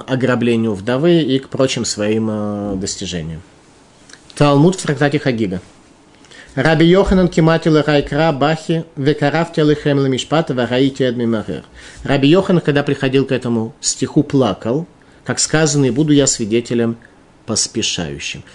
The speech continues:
Возникает вопрос, о чем плакал Раби Йоханан. Тут я могу предложить немного более глубокое разъяснение. Э, дай Бог, э, через, э, несколько месяцев выйдет в свет,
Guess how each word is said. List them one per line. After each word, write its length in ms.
Возникает 280
вопрос, 260
о 60
чем 220
плакал 500
Раби 500
Йоханан. 460
Тут 140
я 80
могу 220
предложить 420
немного 500
более 520
глубокое 500
разъяснение. 920
Э, 340
дай 400
Бог, 320
э, 340
через, 460
э, 320
несколько 460
месяцев 500
выйдет 280
в 60
свет, 380